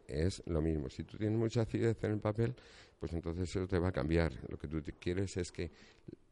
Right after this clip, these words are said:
es un poco como lo de la acuarela, que la gente lo ve como una técnica engañosa porque te da muchas formas. Yo soy contrario a las formas que te da ello. Yo creo que tú debes dominar la forma. Que tú tienes que hacer lo que tú quieres hacer, no lo que ella <laughs> te, te,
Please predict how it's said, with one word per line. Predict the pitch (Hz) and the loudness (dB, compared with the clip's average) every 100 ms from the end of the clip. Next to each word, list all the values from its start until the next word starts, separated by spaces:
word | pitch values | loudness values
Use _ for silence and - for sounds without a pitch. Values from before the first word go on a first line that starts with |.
| - 73 | -10 -6
es | 60 104 120 | -4 -4 -4
un | |
poco | 113 135 135 | -6 -6 -6
como | 120 104 | -4 -2
lo | 87 | -2
de | 82 | -2
la | 80 | -4
acuarela, | 80 92 101 98 | -2 -2 0 0
que | 85 | 0
la | 82 | 0
gente | 80 107 107 92 | 2 2 2 2
lo | 90 | 4
ve | 92 90 | 2 2
como | 90 | 0
una | 87 82 | -2 -2
técnica | 90 95 87 82 | -2 -2 -2 -4
engañosa | 73 80 95 90 | -4 -4 -4 -6
porque | - 78 - 71 | -8 -10 -10 -12
te | 73 | -8
da | 73 | -4
muchas | 101 117 - 82 | -2 -2 -2 -4
formas. | - 87 67 55 55 - - - - - | 0 2 2 -2 -6 -10 -16 -20 -20 -10
Yo | 95 90 | 0 2
soy | 92 113 | 2 2
contrario | 87 82 90 90 76 | 2 0 2 2 2
a | 69 | 0
las | 73 | 0
formas | 90 87 82 | -2 -2 -2
que | 85 | -4
te | 78 | -2
da | 80 | 0
ello. | 80 69 62 - - | 0 -2 -6 -10 -6
Yo | 85 80 | -2 0
creo | 95 95 | 0 0
que | - | 0
tú | 78 107 | 0 2
debes | 85 80 73 | 4 4 2
dominar | 69 71 69 71 | 2 2 2 2
la | 65 | 2
forma. | - 57 55 - _ _ - _ - - - - - _ | 2 0 -2 -8 _ _ -20 _ -18 -18 -18 -20 -20 _
Que | - 82 | -2 -2
tú | - | 0
tienes | 107 107 90 | 0 0 0
que | 76 | -2
hacer | - 80 | -4 -4
lo | 78 | -4
que | |
tú | 73 104 | -4 -4
quieres | 87 73 | -2 -2
hacer, | 71 - 71 | -4 -4 -2
no | 82 87 | 0 0
lo | 82 | -2
que | 69 71 | -4 -6
ella | 64 64 | -6 -2
<laughs> | |
te, | - 87 71 92 | 0 0 0 0
te, | - 73 73 65 | 2 4 4 2